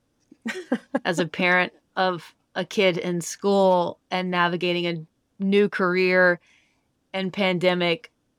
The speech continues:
Speaker 2: just so many, so many things to overcome. I mean, what were the expect-, like, getting into real estate? I mean, you had been in, like,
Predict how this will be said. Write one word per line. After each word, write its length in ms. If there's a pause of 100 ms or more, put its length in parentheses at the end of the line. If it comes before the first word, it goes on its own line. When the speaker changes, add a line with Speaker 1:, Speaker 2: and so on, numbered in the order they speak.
(160)
Speaker 2:
just 320
so 240
many, 800
so 240
many 220
things 240
to 120
overcome. 440
I 40
mean, 220
what 380
were 160
the 180
expect-, 440 (440)
like, 240 (240)
getting 260
into 380
real 200
estate? 200
I 40
mean, 180
you 100
had 180
been 280
in, 260
like, 260